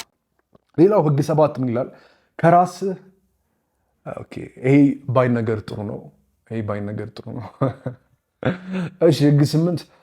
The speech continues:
በቻልከው አቅም ገንዘብህን በአግባቡ ተጠቀም። ለገንዘብ ብለህ ክብርህን እንዳትሸጥ፣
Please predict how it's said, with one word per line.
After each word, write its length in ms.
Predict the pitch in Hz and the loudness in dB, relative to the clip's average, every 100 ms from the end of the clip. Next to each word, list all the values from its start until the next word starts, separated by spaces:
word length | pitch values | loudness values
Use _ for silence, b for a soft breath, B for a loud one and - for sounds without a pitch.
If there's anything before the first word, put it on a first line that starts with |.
| b | b
በቻልከው 560 | 123 147 151 196 196 160 | 2 4 4 2 4 2
አቅም 280 | 135 - 180 202 _ - | 2 -2 -8 -10 _ -2
ገንዘብህን 520 | 127 143 147 151 156 | 2 4 4 2 2
በአግባቡ 400 | 139 135 127 127 117 | 0 0 0 0 -2
ተጠቀም። 380 | 113 113 101 - _ _ - | -6 -8 -10 -16 _ _ 0
ለገንዘብ 480 | 127 160 160 151 156 | 4 6 4 4 4
ብለህ 280 | 131 156 160 - | 4 2 0 -2
ክብርህን 320 | 139 131 123 | 0 2 4
እንዳትሸጥ፣ 440 | 113 110 - 110 | 2 0 -4 -14